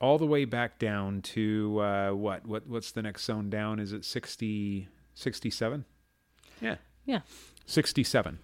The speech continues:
Speaker 2: Mm-hmm.
Speaker 1: So if it breaks, or if it doesn't, if it, it starts going down on Monday, then good chance that we might even see sixty-seven dollars a barrel. And by the way, that would make the, uh, cost at the pump better, right? We've seen
Speaker 2: Yeah.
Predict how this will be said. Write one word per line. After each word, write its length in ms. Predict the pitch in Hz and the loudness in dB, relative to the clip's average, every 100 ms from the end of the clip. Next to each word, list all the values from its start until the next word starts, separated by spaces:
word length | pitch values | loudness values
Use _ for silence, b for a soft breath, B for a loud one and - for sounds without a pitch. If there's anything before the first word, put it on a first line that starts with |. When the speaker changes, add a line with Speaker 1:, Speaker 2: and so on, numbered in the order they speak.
| - | 0
Speaker 2:
Mm-hmm. 200 | 214 196 208 | 4 6 8
Speaker 1:
So 180 | 139 131 | 10 8
if 140 | 127 | 8
it 180 | 127 110 | 2 6
breaks, 640 | 143 196 202 - - - - | 8 8 6 -2 -2 -4 4
or 140 | 143 | 6
if 120 | 135 | 6
it 100 | 139 | 4
doesn't, 380 | 170 185 156 160 - _ - | 6 4 4 -4 -10 _ -4
if 180 | 147 135 | -2 2
it, 200 | 135 - | 0 2
it 140 | 139 - | 0 2
starts 320 | - 190 - | 4 6 6
going 240 | 165 151 | 4 4
down 240 | 139 139 135 | 4 4 4
on 160 | 127 | 2
Monday, 440 | 123 131 123 123 123 | 2 2 4 4 4
then 400 | 117 117 117 113 | 0 -2 -2 -2
good 240 | - 143 | 0 0
chance 360 | - 131 120 - | 0 -2 -2 -4
that 80 | 120 | -4
we 80 | |
might 220 | 110 113 110 | -2 0 0
even 160 | 104 | -2
see 160 | 101 101 | -2 -4
sixty-seven 720 | - 113 - - - 110 101 | -2 -4 -4 -4 -2 -2 0
dollars 320 | 95 95 92 | 0 0 -2
a 40 | 101 | -2
barrel. 360 | 104 123 139 B B B B | 2 4 2 B B B B
And 320 | 110 117 117 | 4 4 4
by 160 | 110 117 | 4 4
the 80 | 107 | 4
way, 260 | 98 117 123 | 4 2 2
that 200 | 113 110 | 0 0
would 120 | 101 | -2
make 420 | 110 107 - - | 0 -2 -6 -6
the, 420 | 117 107 104 101 - _ _ _ - | 0 2 2 0 -4 _ _ _ -10
uh, 400 | 110 101 98 98 | -4 -2 -2 -4
cost 400 | - 120 113 - | 0 2 2 -2
at 80 | 107 | -4
the 60 | 98 | -4
pump 320 | - 139 214 - _ b b b b - - | 0 0 -2 -14 _ b b b b -20 -4
better, 320 | - 220 185 - - _ _ _ _ _ _ _ | 0 2 0 -2 -20 _ _ _ _ _ _ _
right? 220 | 107 120 135 | 0 2 2
We've 160 | 117 | 0
seen 160 | - | 4
Speaker 2:
Yeah. 60 | 127 | 4